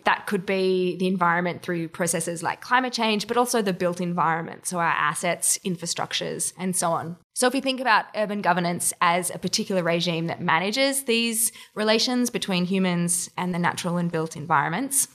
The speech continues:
then there are different kind of paradigms or typologies of this. So we're talking about urban resilience, and that's one particular way of understanding how we manage that relationship between humans, the natural environment, and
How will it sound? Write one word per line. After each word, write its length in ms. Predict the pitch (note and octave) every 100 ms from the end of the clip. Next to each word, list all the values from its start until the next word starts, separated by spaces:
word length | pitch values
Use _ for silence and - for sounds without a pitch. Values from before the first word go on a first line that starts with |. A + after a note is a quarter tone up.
| _ -
then 480 | A3 G#3+ G#3 F#3+ - - _ -
there 140 | A#3+
are 60 | A#3
different 340 | A#3 A#3+ G#3+
kind 160 | - F#3
of 80 | F3
paradigms 640 | - F#3+ F3+ F3+ F3 F3
or 140 | D#3+ E3+
typologies 800 | - E3 - D#3 D#3+ C#3+ C#3+ -
of 180 | D3+
this. 360 | - - - - - -
So 360 | - G3 F3+ E3+
we're 140 | F#3
talking 220 | F#3 F#3 F#3
about 200 | D#3+ -
urban 220 | E3+ E3+
resilience, 540 | G3 D4 C#4 C4 A#3+
and 120 | -
that's 220 | G#3 - F#3
one 320 | G3+ G3+ G#3
particular 460 | G3 G#3 G3+ F#3+
way 320 | F3+ E3+ D#3 -
of 140 | F3+
understanding 680 | - E3+ E3 F3+ E3+ E3 D#3+
how 340 | F3+ F#3 F3+
we 140 | E3+ D#3+
manage 460 | D#3 D3 - -
that 180 | - -
relationship 640 | D#3+ - E3+ E3+ - -
between 380 | F3+ - E3+ D#3+
humans, 560 | F3+ - E3+ D3+ D#3 - - - - _ -
the 140 | G#3
natural 340 | B3+ B3+ A#3+
environment, 500 | G#3+ G3 F3+ F3 E3 -
and 420 | F3 E3+ E3 -